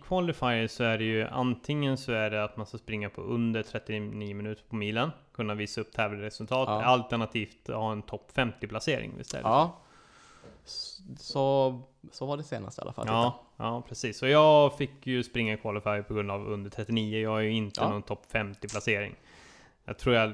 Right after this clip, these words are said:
Speaker 1: vad var det jag sprang in på förra året? En timme och sju minuter eller
Speaker 2: På
Speaker 1: något
Speaker 2: den i
Speaker 1: sånt, eller
Speaker 2: Göteborg?
Speaker 1: mer. Ja.
Speaker 2: Ja.
Speaker 1: Ja. Där tänker jag väl att jag ska s-,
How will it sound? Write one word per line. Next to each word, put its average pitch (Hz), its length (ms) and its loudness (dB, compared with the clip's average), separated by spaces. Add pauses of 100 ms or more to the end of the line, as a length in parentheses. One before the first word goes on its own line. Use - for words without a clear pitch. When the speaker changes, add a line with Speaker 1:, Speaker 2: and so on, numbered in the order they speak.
(160)
Speaker 1:
vad 135 100 -8
var 135 60 -4
det 131 60 -4
jag 123 60 -8
sprang 127 300 0
in 143 200 0
på 131 120 -8
förra 123 340 -2
året? 113 240 0
En 127 280 2
timme 117 340 -2
och 113 760 -6
sju 123 340 -8
minuter 117 600 -6
eller - 120 -8
Speaker 2:
På 123 100 0
Speaker 1:
något 117 40 6
Speaker 2:
den 113 120 4
i - 40 2
Speaker 1:
sånt, - 0 -
eller 113 60 4
Speaker 2:
Göteborg? 117 340 4
Speaker 1:
mer. - 180 -8
Ja. 123 380 2
Speaker 2:
Ja. 135 200 0 (280)
Speaker 1:
Ja. 120 420 2 (320)
Där 143 460 4
tänker 127 320 0
jag 117 60 0
väl 110 120 -2
att 113 120 -6
jag 110 100 -4
ska 117 100 -6
s-, - 340 -10